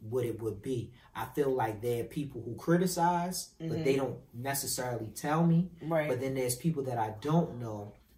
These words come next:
Speaker 1: that have their opinion, but their opinion don't shape enough to make me, make me wanna change
Speaker 2: Right,
Speaker 1: what they
Speaker 2: right.
Speaker 1: don't like. So what happens is, I take that and I'm like, "You know what? Next time I know what I'ma do. I'm not even wa-,"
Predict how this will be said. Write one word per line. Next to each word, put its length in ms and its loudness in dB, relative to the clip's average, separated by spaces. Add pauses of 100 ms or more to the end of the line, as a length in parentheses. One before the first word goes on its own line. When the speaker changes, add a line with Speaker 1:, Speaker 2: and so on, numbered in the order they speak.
Speaker 1:
that 120 -4
have 360 -2
their 200 -2
opinion, 640 0 (300)
but 220 -4
their 200 0
opinion 440 2
don't 240 -4
shape 340 -4
enough 480 -4
to 100 -4
make 380 -2
me, 320 -6 (920)
make 340 2
me 260 -6 (140)
wanna 300 6
change 540 -4
Speaker 2:
Right, 300 4
Speaker 1:
what 140 6
they 100 6
Speaker 2:
right. 60 8
Speaker 1:
don't 260 6
like. 300 -2 (260)
So 200 0
what 200 0
happens 480 -6
is, 340 -6 (560)
I 220 -4
take 420 4
that 260 -4
and 100 -10
I'm 140 -10
like, 220 -10
"You 100 -10
know 140 0
what? 300 -4 (120)
Next 260 -10
time 380 -6
I 200 -14
know 80 -6
what 160 -4
I'ma 260 -8
do. 200 -6 (400)
I'm 160 -8
not 220 -6
even 240 -8
wa-," 140 -10